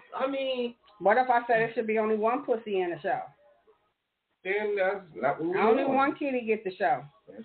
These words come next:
Speaker 1: that's not what we doing. So, 'cause the thing is, like I said,
Speaker 2: I'm the only
Speaker 1: there's,
Speaker 2: time in this
Speaker 1: there's
Speaker 2: motherfucker.
Speaker 1: nothing that you said. Like you said, you like other plugs, huh?
Speaker 2: I'm just
Speaker 1: Uh,
Speaker 2: saying, what if she <laughs> was this other whole
Speaker 1: the,
Speaker 2: that can
Speaker 1: because
Speaker 2: be
Speaker 1: you into
Speaker 2: plugged?
Speaker 1: that whole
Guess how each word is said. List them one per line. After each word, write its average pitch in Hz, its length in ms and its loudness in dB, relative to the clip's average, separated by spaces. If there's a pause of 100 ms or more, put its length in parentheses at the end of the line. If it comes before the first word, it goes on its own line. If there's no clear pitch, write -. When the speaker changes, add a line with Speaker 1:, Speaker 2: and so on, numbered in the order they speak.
Speaker 1:
that's 101 260 -8
not 113 220 -2
what 151 80 4
we 175 140 0
doing. 220 340 -2 (100)
So, 160 320 4
'cause 180 340 4
the 170 180 -6
thing 208 300 2
is, 208 320 2 (760)
like 196 240 0
I 208 100 -4
said, 247 200 4
Speaker 2:
I'm 285 100 0
the 269 80 4
only 262 300 0
Speaker 1:
there's, 240 240 4
Speaker 2:
time 220 100 -4
in 208 60 -2
this 214 40 0
Speaker 1:
there's 240 220 4
Speaker 2:
motherfucker. 220 160 -2
Speaker 1:
nothing 240 640 2
that 202 220 -2
you 220 120 -10
said. 202 160 -2
Like 196 180 -2
you 226 120 -8
said, 190 180 0
you 220 140 -8
like 202 160 -2 (260)
other 196 300 0
plugs, 220 380 0
huh? 214 240 2 (400)
Speaker 2:
I'm 330 160 4
just - 120 6
Speaker 1:
Uh, - 80 4
Speaker 2:
saying, 320 260 2
what 294 220 4
if 330 80 -2 (120)
she 370 80 4
<laughs> 247 120 2
was 349 160 0 (140)
this 320 200 0 (140)
other 330 160 -2
whole 311 320 4
Speaker 1:
the, 480 80 4
Speaker 2:
that 480 240 0
can 294 120 -2
Speaker 1:
because 226 200 0
Speaker 2:
be 214 120 -10
Speaker 1:
you 285 100 -2
into 392 100 4
Speaker 2:
plugged? 285 180 4
Speaker 1:
that 240 180 0
whole 233 340 -2